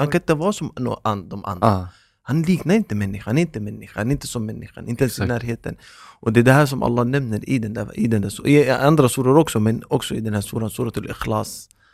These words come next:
Speaker 3: Jag minns den var så kraftfull, för det var alla, alla verser där var exakt så som jag kände.
Speaker 1: Mm.
Speaker 3: Allah, han är en. Jag förstod det.
Speaker 2: Mm.
Speaker 3: Han är inte två, han är inte tre.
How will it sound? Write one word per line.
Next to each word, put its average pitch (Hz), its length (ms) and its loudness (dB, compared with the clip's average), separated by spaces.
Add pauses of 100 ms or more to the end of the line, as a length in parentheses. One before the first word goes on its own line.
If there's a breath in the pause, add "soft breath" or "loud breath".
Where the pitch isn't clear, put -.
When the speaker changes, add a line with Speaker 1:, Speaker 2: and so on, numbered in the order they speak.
(280)
Speaker 3:
Jag 95 160 2
minns 107 180 8
den 92 120 2
var 92 100 0
så 107 240 2
kraftfull, 92 440 -2
för 95 80 2
det 98 60 2
var 113 260 4 (800)
alla, 127 360 4 (580)
alla 131 260 4
verser 127 340 4
där 120 220 6 (460)
var 113 120 6
exakt - 260 2
så 110 120 2
som - 120 -2
jag 98 60 0
kände. 90 240 -2
Speaker 1:
Mm. 151 360 -6
Speaker 3:
Allah, 110 260 6
han 101 140 0
är 117 200 4
en. 87 160 -4 (340)
Jag 95 120 0
förstod - 280 0
det. 101 80 0
Speaker 2:
Mm. 101 380 -2
Speaker 3:
Han 92 120 0
är 120 40 2
inte 107 100 -4
två, - 160 -2
han 90 120 4
är 110 40 0
inte 113 120 -6
tre. 80 240 -6